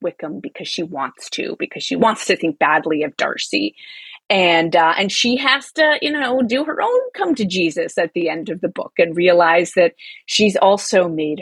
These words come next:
her mistakes. And then Anne Elliot, ugh, Anne Elliot of Persuasion, in her gentleness, in her interiority, in her, in the sort of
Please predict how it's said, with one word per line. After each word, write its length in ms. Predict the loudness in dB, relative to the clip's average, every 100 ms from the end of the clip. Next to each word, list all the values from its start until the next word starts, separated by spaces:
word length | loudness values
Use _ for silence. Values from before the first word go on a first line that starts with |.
| -8
her 400 | -6 -6 -6 -8 _ _ -2
mistakes. 720 | -2 -2 -4 -4 -4 -12 -6
And 200 | 0 2
then 240 | 4 2 2 2
Anne 320 | 0 0 -2 0
Elliot, 480 | 2 4 4 2 2
ugh, 180 | 0 0 -8
Anne 240 | -8 -6 -4
Elliot 300 | -2 0 2
of 120 | 0
Persuasion, 920 | -4 -8 -4 0 0 0 -2 -2 -4 -6 -12 -20 -20 -18 -8
in 260 | 0 4
her 500 | 4 4 4 6 4 2
gentleness, 640 | 0 0 0 -4 -4 -4 -4
in 200 | -4 -2
her 200 | -2 0
interiority, 1120 | 0 -4 -2 2 4 4 2 2 0 -2 -2
in 120 | -2 -4 0
her, 200 | 0 2
in 240 | 2 2 4
the 220 | 2 0
sort 220 | 0 0
of 100 | 0